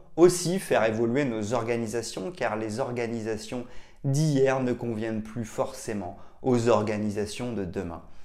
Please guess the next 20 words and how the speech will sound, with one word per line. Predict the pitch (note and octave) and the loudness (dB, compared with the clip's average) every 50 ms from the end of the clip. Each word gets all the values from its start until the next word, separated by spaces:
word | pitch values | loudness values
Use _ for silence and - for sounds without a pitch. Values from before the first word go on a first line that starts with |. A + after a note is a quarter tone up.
| - - - - - - - | -12 -14 -18 -20 -12 -4 0
Elles | A#2 A#2+ A#2+ B2+ | 2 4 6 6
ont | D3+ E3 | 4 4
peut-être | D#3+ D#3 C#3 G#2+ - D3 D#3+ D#3+ - - A2 | 4 4 2 4 4 2 2 2 0 0 0
besoin | G2+ G#2+ A#2+ B2+ A#2+ A#2+ A#2+ B2+ C3+ C#3+ | 2 2 2 2 2 2 2 0 0 2
d'évoluer | C3 A#2+ A2+ G#2+ A2+ G#2+ A2 A#2+ C3+ D#3 - - D3+ | 2 2 0 0 0 0 0 0 0 0 0 0 0
et | D3+ | 0
le | C3 B2 | 0 0
système | A2 - - - D#3+ - - E3+ D3 C#3 | -2 -4 -6 -8 -8 -4 -4 -2 -2 0
de | A#2+ A2+ | -2 -2
notes, | A2 A#2+ D3 D3+ - | -2 -2 -4 -6 -6
surtout | - - - - - F3 E3 - - - F3 F3 E3 | -8 -8 -8 -4 -2 -4 -4 -4 -4 -4 -2 -2 -2
s'il | - - - - - G#2 G2+ | -2 -6 -8 -8 -6 -4 -2
est | G#2 G2 - | -2 -2 -2
informatique, | A#2 A#2+ - - C3 A2+ A#2 A2+ A2 - - - - - - - - - - - | -4 -6 -2 -2 -2 0 -2 -2 -6 -6 -10 -12 -12 -12 -14 -14 -16 -16 -12 -6
va | B2 A#2+ D3+ E3 F3 F3+ | 4 8 10 12 12 12
évoluer | E3+ C3+ C#3+ C#3 C3+ C3+ D3 E3 E3 | 12 10 6 4 4 6 6 4 4
dans | C#3+ A#2+ A2 A2+ | 4 2 0 0
le | A#2+ B2+ A#2+ | 0 0 -2
même | A#2+ G#2+ G#2 G#2+ G#2 F#2+ F#2 | -2 -2 -2 -2 -4 -4 -6
sens. | - - - - - - - - - - | -10 -12 -14 -14 -16 -18 -20 -20 -20 -20